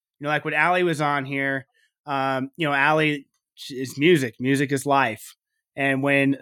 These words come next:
Sarah left, you were like, "I wanna teach stem." You were right down, like, you came in and closed the door. "I want this job." Well,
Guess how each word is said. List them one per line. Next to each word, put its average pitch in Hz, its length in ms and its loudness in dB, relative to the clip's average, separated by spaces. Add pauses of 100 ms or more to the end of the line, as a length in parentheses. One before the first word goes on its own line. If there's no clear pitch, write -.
Sarah 143 400 0
left, 139 360 -2
you 139 120 -6
were 135 100 -4
like, 127 200 -6
"I 139 100 -2
wanna 175 220 -2
teach 180 240 -8
stem." 156 300 -2
You 156 120 -4
were 147 140 -4
right 151 320 -4
down, 170 260 -2
like, 139 200 -8
you 151 120 -10
came 156 300 -10
in 165 100 -6
and 147 100 -8
closed 147 240 -10
the 147 60 -16
door. 147 220 -8
"I 147 160 -4
want 165 300 -6
this 160 140 -14
job." 160 300 -8 (800)
Well, 135 240 -6